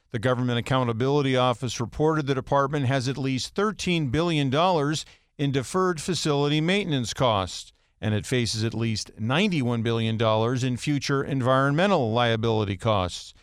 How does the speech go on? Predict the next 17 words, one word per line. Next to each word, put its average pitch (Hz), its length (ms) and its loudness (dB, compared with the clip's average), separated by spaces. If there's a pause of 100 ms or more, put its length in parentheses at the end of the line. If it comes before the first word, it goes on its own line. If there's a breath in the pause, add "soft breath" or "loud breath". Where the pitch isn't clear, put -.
(180 soft breath)
G 143 320 0
A 135 200 2
O 147 240 2
said 170 340 0
D 135 180 0
O 123 140 0
D 120 240 0
is 127 160 -2
adopting 123 480 0
a - 20 0
new 127 200 0
system 147 520 -2 (340 loud breath)
to 123 280 -2
estimate 135 540 0
facility 139 640 0
maintenance 123 640 -2
requirements 127 840 0